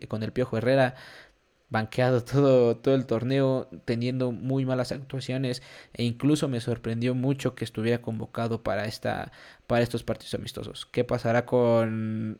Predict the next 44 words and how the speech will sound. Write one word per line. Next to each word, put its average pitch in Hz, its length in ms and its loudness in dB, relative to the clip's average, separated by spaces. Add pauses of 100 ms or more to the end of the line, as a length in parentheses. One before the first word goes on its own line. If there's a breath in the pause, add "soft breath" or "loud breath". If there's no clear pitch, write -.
Sebastián 123 360 -2
Córdoba? 143 440 4 (320 loud breath)
Si - 160 -2
me 131 80 4
preguntan 139 560 4
en 135 100 2
este 147 200 0
momento, 143 420 2
¿lo 123 80 4
llevaría? 117 480 2
No 120 140 -2
lo 120 120 2
llevo. 110 360 -2 (680 loud breath)
Se 123 100 2
me 123 80 2
hace 131 100 0
mejor 117 320 0
Luis 120 160 0
Chávez 117 260 -2
en 113 120 -6
este - 180 -8
momento. 117 320 -10 (500 loud breath)
Después, 147 480 8
¿quién 139 220 -2
sigue? 120 320 0 (300)
Eric 151 260 6
Lira, 147 340 4
Eric 147 280 2
Lira. 143 320 2 (100)
También 156 260 0
tengo 160 200 -2
una 147 140 2
duda. 127 280 -2
¿Por 123 160 2
qué? 175 220 4
Porque 143 280 2
lo 135 120 6
mismo 156 320 -2
que 123 100 -4
pasa 127 300 -2
con 110 160 -6
el 113 100 -6
Nene 120 180 -4
Beltrán. - 360 -10